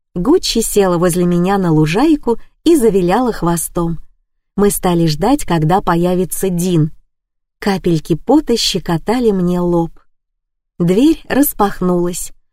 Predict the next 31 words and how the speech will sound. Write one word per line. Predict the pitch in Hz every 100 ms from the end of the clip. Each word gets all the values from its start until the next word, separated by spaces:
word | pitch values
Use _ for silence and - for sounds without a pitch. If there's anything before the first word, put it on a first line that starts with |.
| _ _
Дин | - 311 349
вышел | 208 262 - 185
из | 165 165
дома | 165 339 330 240
и, | 214
хлопая | - 226 233 190 185
себя | - 180 185 170
по | 165
бедру, | 165 160 240 330 - _ _
что | - - 226
есть | 214 170 - -
мочи, | 208 320 - 226
завопил: | 190 202 208 214 - 208 175 160 - _ _
«Гуччи!» | 165 175 208 349 349 302 - - - 247 226 196 180 - _ _ _ _ _ -
Он | 269 254
знал, | 208 247 294
что | - -
я | 202 202
терпеть | - 226 - - 180 147
не | 175
могу, | 175 180 294
когда | 302 160 175 185
он | 180
так | 175 196
делает, | 175 196 156 151 151 - _ _ -
потому | 202 202 208
что | - 196
Гуччи | 175 262 339 -
бросалась | 180 180 175 - 214 214 214
к | -
нему. | 247 262 196